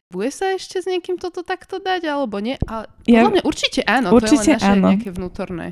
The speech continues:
Speaker 2: Sto percentne
Speaker 1: niečo.
Speaker 2: určite áno. Ja sa tohto držím ako kliešť, lebo hlavne problém je, že potom, keď máš akože nejaký, že prvý sex s ľuďmi, alebo tak, tak ten nikdy nie je tak fajn, lebo si ešte nerozumiete, nepoznáte sa. To je, Miško, ty si spomínal, že ten prvý proste je to také,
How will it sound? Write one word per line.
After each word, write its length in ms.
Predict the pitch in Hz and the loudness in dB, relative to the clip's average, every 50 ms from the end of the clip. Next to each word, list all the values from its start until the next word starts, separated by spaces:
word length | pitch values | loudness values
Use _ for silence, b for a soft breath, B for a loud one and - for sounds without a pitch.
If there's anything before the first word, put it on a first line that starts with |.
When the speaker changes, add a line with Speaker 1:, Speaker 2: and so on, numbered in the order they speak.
| - _ - | -12 _ -10
Speaker 2:
Sto 240 | - - - - 240 | -8 -4 -2 0 2
percentne 560 | - 269 247 185 - 262 240 - 247 220 - | 4 4 2 4 2 0 2 2 2 2 2
Speaker 1:
niečo. 40 | 208 214 | 2 0
Speaker 2:
určite 240 | - 233 - - 233 - | 0 0 -2 -2 -2 0
áno. 400 | 196 196 196 202 208 214 220 - _ _ | 2 2 4 4 4 2 2 0 _ _
Ja 140 | - 202 202 | 0 0 0
sa 160 | - - 202 | 0 0 0
tohto 240 | 226 208 - - 214 | -2 -2 -2 -2 -4
držím 400 | 185 196 190 190 196 190 196 202 - - | -2 -2 0 0 0 0 0 -2 -4 -6
ako 640 | - 185 190 190 - - - - - 185 185 190 - | -4 -4 -4 -4 -4 -8 -10 -6 -2 -2 -2 -2 -4
kliešť, 460 | - - - 208 240 240 - - - | -6 -4 -2 -2 -2 -2 -6 -8 -6
lebo 640 | - 208 208 202 196 190 180 185 - - - 196 190 190 190 185 185 190 202 - - - - - | -2 2 4 4 4 4 2 -2 -4 0 2 4 6 6 6 6 4 4 2 0 -2 -8 -8 -2
hlavne 320 | - 220 226 240 277 277 | 2 4 6 6 6 6
problém 400 | - 226 220 202 214 233 233 214 | 6 6 4 6 6 6 6 6
je, 80 | 208 214 | 4 2
že 60 | - | 0
potom, 260 | - - 214 214 214 | -2 0 0 0 2
keď 100 | - 208 | 2 2
máš 180 | 208 208 208 208 214 | 4 4 4 4 2
akože 240 | - - 208 - 208 | 0 -2 0 2 2
nejaký, 220 | 208 208 196 - | 2 2 0 -2
že 160 | 220 - 220 - | -4 -6 -2 0
prvý 240 | 208 196 196 214 | 2 2 4 2
sex 240 | 208 - - 240 - | 2 0 -2 -4 -2
s 80 | - - | 0 2
ľuďmi, 320 | 247 247 233 254 277 285 | 4 6 8 8 6 6
alebo 320 | - 240 208 208 196 208 208 | 6 4 4 4 6 4 2
tak, 400 | - 214 240 247 - - - - | 2 2 -2 -2 -2 -6 -8 -4
tak 240 | - 202 208 - - | -2 -2 -2 -4 -6
ten 460 | - - 208 208 214 208 214 208 214 | -4 0 2 4 4 4 4 2 2
nikdy 400 | - 214 226 226 226 226 214 240 | 4 4 6 6 6 6 6 6
nie 160 | 226 226 226 233 | 6 6 6 6
je 80 | 226 | 4
tak 140 | 214 214 - | 2 0 -2
fajn, 320 | - - 196 202 220 233 | 0 2 4 6 6 8
lebo 160 | 220 214 196 196 | 6 6 4 2
si 160 | - 220 214 | 2 0 0
ešte 160 | - - 214 | 2 4 4
nerozumiete, 560 | 202 185 190 202 208 220 226 233 - - 220 | 4 4 4 4 4 6 4 4 4 4 4
nepoznáte 480 | 190 180 - 214 202 214 214 202 226 220 | 2 2 0 0 2 2 2 2 2 0
sa. 160 | - 226 220 | -2 -4 -6
To 160 | - - 196 | -4 -2 0
je, 80 | 190 185 | 0 0
Miško, 240 | 196 - - - 190 | 0 -2 -4 -6 -8
ty 80 | 196 | -6
si 160 | - - 196 | -6 -6 -8
spomínal, 480 | - - 185 185 180 185 196 208 208 208 | -8 -6 -4 -4 -2 0 0 0 0 -2
že 160 | 196 - 185 | -2 -4 -6
ten 240 | 185 - 190 190 185 | -8 -6 -6 -6 -4
prvý 320 | - - 185 180 180 185 | -4 -4 -4 -4 -4 -6
proste 400 | - 180 196 196 - - 185 185 | -6 -6 -6 -6 -4 -6 -6 -6
je 80 | - - | -6 -8
to 160 | - 208 202 | -10 -10 -8
také, 400 | - 190 - - 202 190 190 190 | -8 -8 -6 -4 -4 -2 -2 -2